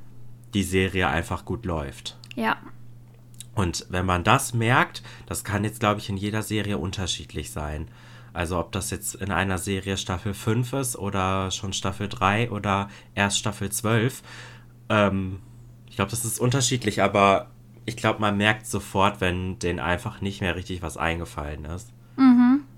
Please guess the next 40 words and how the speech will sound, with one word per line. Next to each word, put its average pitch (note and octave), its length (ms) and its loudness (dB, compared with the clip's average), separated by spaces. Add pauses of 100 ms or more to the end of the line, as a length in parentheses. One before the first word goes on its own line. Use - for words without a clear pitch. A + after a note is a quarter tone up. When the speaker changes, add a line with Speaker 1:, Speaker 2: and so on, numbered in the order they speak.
(360)
Speaker 1:
Und F2+ 200 2
es - 120 -4
einfach F2+ 340 -2
ab F2 160 -2
dem F2 160 -2
Punkt F2+ 340 -2
irgendwie F2+ 360 -2
alles E2 300 -2
keinen E2 280 -2
Sinn F2 220 -4
mehr F2+ 140 2
ergibt - 300 -2
oder F2 280 2
halt F#2+ 160 0
einfach G#2 300 2
der F2+ 280 -2
Vibe G2+ 300 0
der F#2+ 140 -2
Serie G2 460 -4
nicht F#2 240 -8
mehr F2 300 -2 (300)
fortgeführt - 640 -4
wird. E2 160 -6
Also F2 220 -4
du, G#2 180 -2
die, G2+ 240 -2
die G2+ 220 -6
sich G#2+ 180 -4
die A2 120 -6
Serie A2+ 380 2
nicht A#2+ 200 -2
mehr A2 140 0
gleich G2 420 4
anfühlt F2 400 -6
wie F#2 60 -4
in F2 60 -4
den E2+ 140 -6
ersten E2 380 -4
Staffeln. C#2+ 500 -10 (1400)
Speaker 2:
Ja. B3 140 2